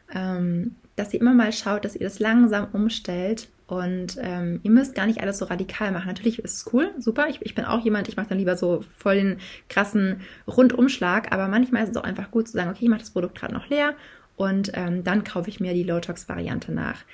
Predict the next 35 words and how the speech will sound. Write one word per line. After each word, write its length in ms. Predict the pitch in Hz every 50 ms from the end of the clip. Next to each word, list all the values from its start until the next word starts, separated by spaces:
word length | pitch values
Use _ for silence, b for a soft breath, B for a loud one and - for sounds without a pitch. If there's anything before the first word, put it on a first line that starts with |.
| B B B B B B B B
Dass 240 | - 226 240 240 -
ihr 180 | - 226 220 220
vielleicht 300 | - - 208 208 - -
mal 140 | 185 190
schaut, 480 | 190 - 226 208 202 214 220 - - -
braucht 400 | - - - 185 214 226 226 -
ihr 120 | - 190 185
das 180 | 185 185 -
Produkt, 640 | - - - 180 175 196 220 - - - - - - - _
also 140 | - 175 180
die 80 | 180 180
Produktkategorie 1040 | - - 185 190 196 - - - 170 165 - 175 170 - 170 165 - 170 160 160
wirklich? 560 | 165 175 175 170 170 - - 247 254 254 - -
Braucht 260 | - - - - -
ihr 80 | 240
Trockenshampoo? 680 | - - 240 - - 233 - 226 226 247 247 - 277 269
Braucht 340 | - - - 123 - - -
ihr 60 | 170
gerade 260 | - - 190 202 208
Haarspray? 400 | 208 202 214 - - 220 226 220
Wie 100 | 170 -
oft 140 | - - -
braucht 260 | - - - - -
ihr 80 | 190 185
das? 240 | 226 269 269 - - B B B B B B B B -
Ähm, 180 | 175 175 180
braucht 280 | 170 156 160 156 - -
ihr 100 | - -
Parfum 440 | - 247 240 240 - 254 262 277 254
oder 120 | 202 185
braucht 240 | - - 165 - -
ihr 20 |
das 100 | 160 -
eigentlich 440 | - - - 165 165 - - - -
nicht? 280 | 202 247 294 - -